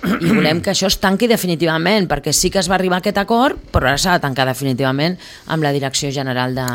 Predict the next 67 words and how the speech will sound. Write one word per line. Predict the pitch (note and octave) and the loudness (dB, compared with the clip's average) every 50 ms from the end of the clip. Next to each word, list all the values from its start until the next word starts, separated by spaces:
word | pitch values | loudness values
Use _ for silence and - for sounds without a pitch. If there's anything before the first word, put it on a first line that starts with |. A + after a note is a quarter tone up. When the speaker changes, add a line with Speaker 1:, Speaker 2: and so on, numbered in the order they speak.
| B2 A2 | -4 -4
Speaker 1:
d'Educació. | - C#3 B2+ A#2+ - A#2 - - A2+ A#2+ A2+ | -4 -4 -4 -4 -4 -4 -4 -4 -4 -4 -4
Speaker 2:
Eh, | - - B2+ A#2 A#2 | -2 -2 -2 -2 0
per | - - A2+ | -2 -2 0
tant, | - B2 A2+ | 2 2 4
és | A#2 A2+ | 4 4
d'esperar | - C#3 - - C#3 A#2 A#2 A2+ | 4 4 4 4 4 2 4 4
que | C3+ C#3 | 6 6
des | C#3+ C3 | 6 6
de | G#2 C#3+ | 4 4
la | B2 A2+ | 2 2
Direcció | A2 A2+ A#2 A2 - - C3+ | 2 2 0 2 2 2 4
General | A2+ B2+ B2+ A#2 A2+ A#2+ | 4 4 4 4 4 2
no | C3 D3 D3 C#3 B2+ | 4 4 4 4 4
diguin, | C3 B2+ A#2+ A#2+ A#2 | 4 4 4 2 2
«No, | A#2+ C#3 D#3 | 2 4 4
no, | E3 E3+ D3+ A#2 F#2+ A2 | 4 4 4 4 2 0
barracons», | A2+ A#2 A#2 B2 - - C3+ A#2 F#2 F2+ - - - _ - | 0 0 2 2 4 4 4 4 2 0 -4 -6 -8 _ -4
això | - A2 - C#3 B2 | -2 0 2 4 4
queda | - C#3+ B2+ | 4 4 4
clar | - B2 A2+ | 4 2 2
que | G#2 C#3 | 4 4
no, | A#2+ A2 | 4 4
Speaker 1:
No, | E3+ E3+ D#3 - - F3+ | 4 4 6 4 4 2
Speaker 2:
eh? | - - | 2 2
Speaker 1:
home, | E3 E3+ G3+ A3 - | 2 2 2 2 2
a | - D#3 | 2 2
no | D3+ D3+ D#3+ | 2 2 4
ser, | D#3+ - - G#3+ G3+ G#3+ G#3+ - - - | 4 4 4 4 4 2 0 -4 -10 -12
però | - - | -12 -12
és | - - | -12 -12
que | - - | -14 -14
tampoc | G2+ G#2+ - A2+ A#2+ | -12 -10 -8 -6 -4
no | C3+ C#3+ | -2 0
crec | B2+ C3+ D3+ | 4 4 4
Speaker 2:
No, | |
Speaker 1:
que | F3 E3 | 6 6
Speaker 2:
no, | E3+ F3 | 4 4
Speaker 1:
estigui, | C#3+ G2+ G2 B2 | 2 2 2 0
Speaker 2:
ja, | F#3 | 2
Speaker 1:
a | |
no | G3 - | 2 4
Speaker 2:
ja. | - | 4
Speaker 1:
ser | - | 4
que | - | 4
ens | A3 G#3 | 2 2
diguin, | E3 A3 G#3 G3+ | 2 2 2 2
«Barracons | F#3+ G3 G3+ G3 - A3+ A#3 B3 | 2 2 2 0 0 0 0 0
en | C4 A#3+ | 0 0
aquest | F#3 A3 - | 0 0 0
espai | G#3+ - - G#3 G#3+ A3+ A3+ | 0 0 0 2 2 2 4
nou | A3 A3 A#3 | 4 4 4
que | A3 | 2
ens | A#3 G3 | 0 0
esteu | E3+ - G#3 G3+ | 0 0 2 2
Speaker 2:
Ja, | - - | 4 4
Speaker 1:
donant». | F3+ E3+ D#3+ | 4 4 4
Speaker 2:
ja, | D#3 D3+ C#3 B2+ | 4 4 2 2
ja, | A2 G#2+ G#2 | 0 -2 -2
ja. | |
Speaker 1:
Mm, | - D3+ D3+ D3 D3 D3 | -4 -4 -4 -4 -4 -4
bé, | D3 C3+ C3+ D#3 - - | -4 -4 -4 -6 -8 -6
el, | - D#3 D3 B2+ | -6 -6 -4 -4
això | C#3+ C#3 B2+ - - C3+ D3 D3+ D3+ - | -4 -6 -4 -4 -4 -2 -2 -4 -2 -2
també | G3 G3 G3 G3 | 0 4 4 4
ho | |
acceptaríem, | F#3 - - F3+ C3 - D3 D#3 F#3 G#3+ G3 D3 | 4 2 0 -2 -2 0 0 0 2 2 2 2
evidentment. | C#3+ C#3 D3+ D3+ D#3 D#3 E3+ G3 G3 E3+ C#3 | 2 0 0 0 0 0 0 2 0 0 -2